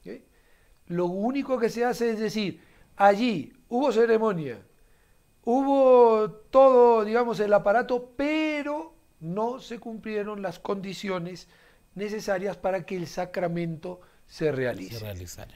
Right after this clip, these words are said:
Speaker 1: Entonces, y eso hay, este, eh, tribunales eclesiásticos que están encargados, eh, de hacer esto. El Tribunal de la Rota, eh, es, es el que se encarga de, de hacer este tipo de juicios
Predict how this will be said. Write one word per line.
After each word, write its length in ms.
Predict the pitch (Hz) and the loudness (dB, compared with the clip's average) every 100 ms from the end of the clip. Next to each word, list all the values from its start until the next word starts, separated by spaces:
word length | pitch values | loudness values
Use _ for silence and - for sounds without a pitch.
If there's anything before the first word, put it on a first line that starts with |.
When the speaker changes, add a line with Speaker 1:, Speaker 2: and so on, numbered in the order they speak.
| - | -10
Speaker 1:
Entonces, 520 | 262 208 139 185 - - _ | -6 -6 -8 -12 -18 -20 _
y 180 | 202 185 | -4 0
eso 400 | 180 151 220 220 - _ _ | 0 2 0 -2 -14 _ _
hay, 920 | 139 143 143 139 - - - - - | -10 -8 -8 -10 -14 -18 -20 -20 -20
este, 800 | - _ 131 113 110 107 101 92 _ _ _ _ _ | -20 _ -14 -14 -14 -18 -20 -20 _ _ _ _ _
eh, 240 | 120 113 | -18 -18
tribunales 720 | - 127 117 123 139 127 123 135 | -12 -12 -10 -8 -8 -8 -10 -12
eclesiásticos 840 | 113 151 120 127 98 - 135 - | -10 -10 -8 -12 -12 -16 -14 -14
que 100 | - | -16
están 240 | - 113 | -18 -16
encargados, 720 | 120 120 156 135 120 135 160 - _ _ _ _ | -14 -10 -8 -6 -8 -10 -14 -20 _ _ _ _
eh, 360 | 113 107 - 107 | -20 -20 -20 -20
de 100 | 110 | -18
hacer 300 | 92 - 127 | -16 -12 -8
esto. 260 | 190 - | -8 -10
El 60 | 104 | -20
Tribunal 360 | 107 110 117 117 | -20 -18 -16 -16
de 80 | 113 | -14
la 100 | 120 | -12
Rota, 460 | 123 123 131 131 - _ _ _ _ _ _ | -12 -12 -12 -14 -16 _ _ _ _ _ _
eh, 640 | 127 110 107 101 98 110 _ | -16 -16 -16 -20 -20 -20 _
es, 440 | 123 104 - - | -20 -18 -20 -20
es 300 | 120 117 95 | -20 -20 -20
el 160 | 120 107 | -18 -18
que 140 | 113 | -16
se 160 | 104 - | -18 -18
encarga 480 | 104 98 120 117 147 | -16 -12 -10 -8 -8
de, 320 | 127 107 104 | -8 -12 -18
de 140 | 110 | -20
hacer 240 | 110 - 120 | -20 -16 -16
este 200 | 110 120 | -16 -16
tipo 280 | 117 110 156 | -16 -12 -12
de 60 | |
juicios 520 | 185 180 160 185 202 | -12 -14 -14 -14 -14